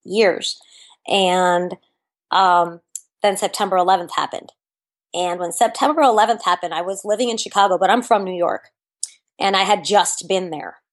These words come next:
I had just been there that weekend looking up at the towers. And I had just flown back, and I was on a night shift, um, job for the company where I was, I was monitoring systems overnight. And I had fallen asleep with the radio on, and I found out,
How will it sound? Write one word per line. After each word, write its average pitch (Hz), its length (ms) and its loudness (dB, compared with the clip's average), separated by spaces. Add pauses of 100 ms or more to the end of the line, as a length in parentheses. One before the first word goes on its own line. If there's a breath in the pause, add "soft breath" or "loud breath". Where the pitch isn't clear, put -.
I 180 80 -2
had 170 200 -4
just 214 400 2
been 208 160 0
there 165 160 -2
that 175 260 2
weekend 170 440 -8
looking 185 300 -6
up 180 120 0
at 175 100 -8
the 165 60 -6
towers. - 680 -2 (840)
And 185 420 2
I 165 60 2
had 165 220 -4
just 190 320 2
flown 226 240 0
back, 175 260 2
and 180 100 -2
I 175 60 -2
was 180 140 0
on 156 120 -2
a 156 60 -6
night 170 280 -2
shift, - 540 -2 (160)
um, 160 440 0 (140)
job 160 340 2
for 170 200 -2
the 160 100 -4
company 151 480 -4
where 156 200 0
I 151 80 2
was, - 300 -2 (100)
I 165 80 4
was 151 220 -2
monitoring 160 480 0
systems 165 460 -2
overnight. 165 580 0 (540 soft breath)
And 175 160 0
I 160 40 0
had 160 140 -2
fallen 214 280 2
asleep 196 240 -2
with 196 100 -6
the 190 100 0
radio 220 340 4
on, 190 320 0
and 170 280 -6
I 165 40 -12
found 175 260 0
out, 170 220 2